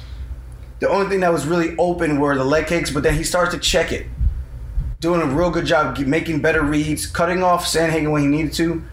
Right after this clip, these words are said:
and then pushing forward with those hard body kicks that I was talking about, and even cracking his legs as the fight progressed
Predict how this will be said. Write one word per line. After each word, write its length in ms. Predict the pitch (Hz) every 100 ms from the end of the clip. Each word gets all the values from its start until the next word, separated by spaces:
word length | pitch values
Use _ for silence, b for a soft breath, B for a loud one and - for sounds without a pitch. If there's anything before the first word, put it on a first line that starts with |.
| B 113
and 100 | 143
then 280 | 143 131
pushing 280 | - 175 180
forward 300 | 165 165 165
with 100 | 143
those 140 | 143 -
hard 300 | 156 160 165
body 200 | 170 170
kicks 200 | 170 147
that 100 | 147
I 40 |
was 100 | 139
talking 220 | 151 139
about, 200 | 143 139
and 100 | 147
even 180 | 180 175
cracking 380 | - 156 156 151
his 200 | 143 139
legs 360 | 151 147 120 B B -
as 160 | 139
the 80 | 135
fight 300 | 143 147 -
progressed 600 | 139 123 156 131 -